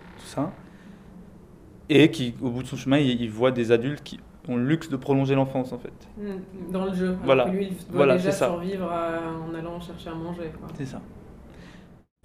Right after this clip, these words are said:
Speaker 1: C'est quelqu'un qui fait le mur tous, tous les jours de, à l'école, tu vois, et qui supporte pas, euh, c'est un gamin qui est pas, c'était pas facile, quoi. Et du coup, euh, comme souvent avec les gamins, faut que ça soit, faut que tout passe par le, le ludique. C'était un jeu pour lui.
Speaker 2: Ouais.
Speaker 1: Ça, tu peux pas lui dire, «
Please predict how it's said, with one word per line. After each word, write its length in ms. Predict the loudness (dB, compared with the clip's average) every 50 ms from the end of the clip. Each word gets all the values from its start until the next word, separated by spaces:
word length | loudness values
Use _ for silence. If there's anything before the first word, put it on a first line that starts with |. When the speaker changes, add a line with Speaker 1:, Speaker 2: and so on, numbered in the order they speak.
| -20 -20 -20
Speaker 1:
C'est 120 | -14 -10
quelqu'un 200 | -8 -6 -4 -4
qui 100 | -4 -6
fait 140 | -6 -4 -2
le 60 | 0
mur 240 | 0 2 0 0 -2
tous, 120 | -4 -10 -12 -12 -8
tous 80 | -6
les 80 | -6 -4
jours 280 | -4 -2 0 0 0
de, 100 | 0 -2 -2
à 40 | -4
l'école, 340 | -2 0 0 0 0 -2
tu 100 | -4 -10
vois, 180 | -10 -10 -10 -10 -12
et 20 |
qui 120 | -16 -18 -20
supporte 340 | -20 -18 -18 -18 -18 -10
pas, 240 | -4 -2 0 0 0
euh, 140 | -2 -4 -8 -12 -16 -20 -20 -20 -20 -20 -20 -20 -20 -20 -20 -20 -20 -20 -20 -20 _ _ -20
c'est 140 | -14 -10 -8
un 80 | -6
gamin 260 | -4 -4 -4 -4 -4 -6
qui 80 | -8
est 60 | -10
pas, 320 | -10 -10 -8 -8 -10 -12 -14 -16 -18 -20 -20 -20 -20
c'était 160 | -20 -20 -16
pas 100 | -14 -12
facile, 400 | -10 -10 -10 -6 -6 -6 -6 -6
quoi. 180 | -8 -10 -10 -10 -10
Et 60 | -10
du 80 | -10 -10
coup, 280 | -10 -8 -6 -4 -2
euh, 220 | -2 -2 -4 -6 -8 -12 -20 -20 -20 _ _ -18 -10
comme 200 | -6 -6 -4 -6
souvent 160 | -6 -6 -8 -8
avec 140 | -6 -6
les 60 | -8 -6
gamins, 360 | -4 -4 -2 0 0 -2 -2
faut 100 | -4 -8
que 60 | -16
ça 60 | -14
soit, 340 | -10 -6 -6 -6 -6 -6 -10 -14
faut 60 | -18
que 120 | -20 -18
tout 100 | -16 -8
passe 180 | -4 -2 -2 -2
par 240 | -4 -6 -6 -6 -6
le, 100 | -8 -8 -12 -12 -14 -16 -20 -20 -20 -20 -20 -20 -20 _ _ _ _
le 120 | -4 -2 -2
ludique. 500 | -2 -4 -4 -6 -6 -6 -8 -10 -18 -18 _ -20 -20 -20 -10
C'était 160 | -4 0 0
un 80 | 2
jeu 160 | 2 2 0 0
pour 160 | 0 0 0
lui. 160 | 0 -2 -6 -8 -14 -16 -10
Speaker 2:
Ouais. 60 | -8
Speaker 1:
Ça, 80 | -8 -6 -6 -8 -10 -14 -18 -20 -20 -20 -20 _ _
tu 80 | -14 -10
peux 60 | -2 4
pas 120 | 6 6
lui 100 | 6 6
dire, « 160 | 6 4 2